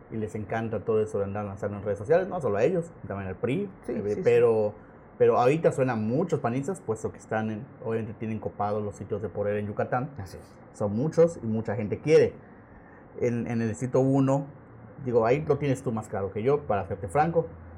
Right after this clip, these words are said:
Speaker 1: pero yo he escuchado ahí a, eso me llegó de rumor, ¿eh?
Speaker 2: Sí.
Speaker 1: Pero aquí me lo puede decir,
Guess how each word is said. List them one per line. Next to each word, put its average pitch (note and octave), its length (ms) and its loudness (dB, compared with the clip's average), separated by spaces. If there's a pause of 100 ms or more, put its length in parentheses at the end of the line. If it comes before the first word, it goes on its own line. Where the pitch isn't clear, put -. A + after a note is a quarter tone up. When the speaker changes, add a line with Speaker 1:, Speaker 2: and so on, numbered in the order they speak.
(140)
Speaker 1:
pero A#2+ 180 2
yo C3 120 4
he - 20 2
escuchado B2+ 460 4
ahí A#2+ 220 2
a, G#2+ 240 0 (1300)
eso - 220 0
me C3+ 80 0
llegó A2 180 2
de A2 100 0
rumor, G2+ 340 -2
¿eh? E2+ 100 0 (300)
Speaker 2:
Sí. - 120 -8
Speaker 1:
Pero G#2+ 340 2
aquí - 160 -4
me C3 80 0
lo A2+ 100 2
puede A2 200 2
decir, D#3 320 -2